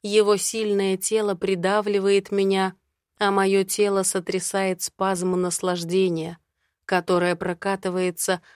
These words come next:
огненной волной. Слышу утробное рычание и ощущаю обжигающий поцелуй в висок.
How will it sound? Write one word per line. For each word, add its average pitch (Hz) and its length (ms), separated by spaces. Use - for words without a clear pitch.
огненной 190 760
волной. 180 720
Слышу 220 540
утробное 196 720
рычание 208 760
и 208 80
ощущаю 196 1000
обжигающий 180 1120
поцелуй 170 640
в 160 40
висок. 165 680